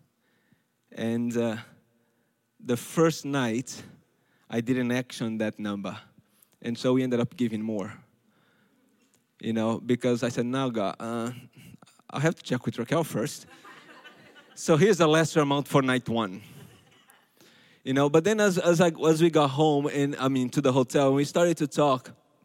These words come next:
and share, and I said, "Raquel, this is what God, you know, landed in my heart. What do you think?" And she's like, "Oh, me too." And so we outworked that amount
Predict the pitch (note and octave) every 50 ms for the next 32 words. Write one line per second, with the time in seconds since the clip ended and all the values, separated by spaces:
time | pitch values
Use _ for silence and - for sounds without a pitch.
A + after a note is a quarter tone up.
0 | _ _ _ _ - - - - C3+ C#3+ C#3 C3+ - - D3+ D3+ D3 B2+ B2 A#2+
1 | - - - - - C#3+ C#3+ C3+ - C#3+ C3 B2 A2+ B2+ C3 B2+ - C3+ B2 A#2+
2 | A2+ A2+ C3+ C#3+ - - C3+ B2+ A#2+ A#2 A#2 A#2+ A#2 A#2 A2+ - - - A#2+ B2
3 | A#2 A2 A2 A2 G2+ F2+ _ _ _ _ _ - B2 A#2+ B2 B2+ B2+ B2 A#2 A#2
4 | A2+ A2+ A2 A2+ A2+ A2 G#2+ G#2+ - - G#2 B2 B2 D3+ D#3 D3+ C3+ B2+ B2 -
5 | - D#3+ D#3+ B2 G2+ A2 - - - B2+ A#2+ - C3+ C3+ A2+ G#2 A#2+ _ _ _
6 | _ _ _ _ _ _ _ _ _ _ _ _ _ - B2 B2 B2+ C3 D3 D3
7 | C#3 - - E3 C#3+ G#2+ G2+ - _ _ _ _ _ _ _ _ _ _ _ _
8 | _ _ _ _ _ _ _ _ _ _ _ _ _ - - C#3+ D3+ D3 - D#3+
9 | E3 E3+ E3 D3 D3 D#3+ D#3+ D#3 - D3+ C#3 C#3 C#3 C3+ C3 _ - C3 C3 C3
10 | B2+ B2+ B2 A#2+ B2+ C#3+ D3+ B2 A#2+ C#3 D#3 - -